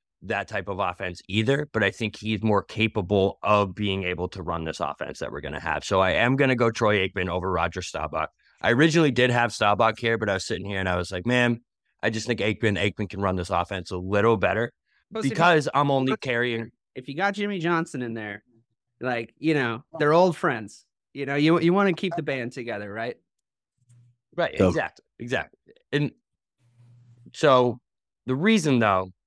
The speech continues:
Speaker 1: is 'cause I'm only carrying one running back, and that is the all-time leading rusher in the N F L,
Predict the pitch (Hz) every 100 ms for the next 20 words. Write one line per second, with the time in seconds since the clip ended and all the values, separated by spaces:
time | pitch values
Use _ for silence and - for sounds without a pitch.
0 | _ _ _ - 120 - 123 123 147 131
1 | 123 123 123 120 113 110 _ 92 110 101
2 | 85 73 71 69 - _ _ _ _ -
3 | 98 123 131 123 123 113 104 - - _
4 | - 113 131 139 131 127 120 120 117 110
5 | 104 107 104 98 - 107 117 123 117 110
6 | 98 92 92